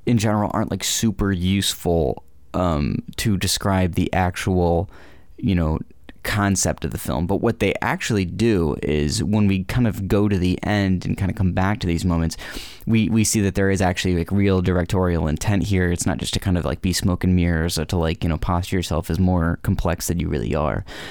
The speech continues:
which we can talk about those things later. There are some other things that are going on in the film that are just harder to define, uh, for me. Um, when Joe gets home for the first time, his mother is watching the film Psycho.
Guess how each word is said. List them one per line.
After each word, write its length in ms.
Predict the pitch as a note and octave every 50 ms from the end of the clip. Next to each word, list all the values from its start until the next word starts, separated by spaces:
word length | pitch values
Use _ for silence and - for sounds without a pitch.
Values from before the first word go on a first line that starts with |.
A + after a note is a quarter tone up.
| - - -
which 140 | A2+ - -
we 100 | C3+ A2
can 80 | G#2+
talk 220 | F#2 G2 F#2+ F2+ F#2
about 220 | G2 F#2 F2 -
those 200 | F2 F2+ F2 -
things 260 | - D#2+ D#2+ - -
later. 440 | F#2 F2+ F2+ F2 D2+ D2+ D#2+ G#2 - - - - - - - - - - - - - - -
There 220 | C3+ C3+ D3 C3+
are 60 | C3
some 160 | C3 - D3+
other 180 | B2+ C#3+ E3+ E3
things 280 | - - A#2+ B2 A2 A#2
that 80 | G#2+
are 40 | G#2
going 320 | - - G#2 G#2 G2+ G2
on 80 | F#2+ F#2+
in 80 | F#2+ F#2
the 60 | F2
film 280 | - - F2+ F2+ F2+
that 120 | F2+ E2+ F2
are 80 | F2+
just 180 | E2+ - F2+ -
harder 320 | - - F#2 F2+ D#2 E2+
to 200 | D#2+ - - -
define, 520 | E2 - - - - D#2 E2+ E2+ E2+ - - - - -
uh, 220 | - B1 G#1+ G1+ -
for 160 | - - E2+
me. 320 | D2+ D2+ C#2+ A#1 A1+ - - - - - - - - - -
Um, 280 | - - F#2 E2+ E2+
when 120 | F2+ G2 G2
Joe 160 | F#2+ A2 G2+
gets 180 | F#2 G2+ - -
home 200 | G2+ F#2+ F#2+ F#2
for 100 | - F#2
the 80 | -
first 320 | - - F#2 F#2 F2+ - -
time, 280 | G#2 G2 F#2+ F#2 F2+
his 140 | G2 F#2+ F2
mother 260 | G2 F#2 F#2+ F#2 F#2
is 100 | F2 E2+
watching 560 | F2 F2 E2+ F2 - - G2 F#2 F2+ F2 E2+
the 80 | E2 F2
film 240 | - - E2+ D#2 D#2
Psycho. 580 | - - - D#2+ F2+ F2+ - B2+ C#3 D#3 F#3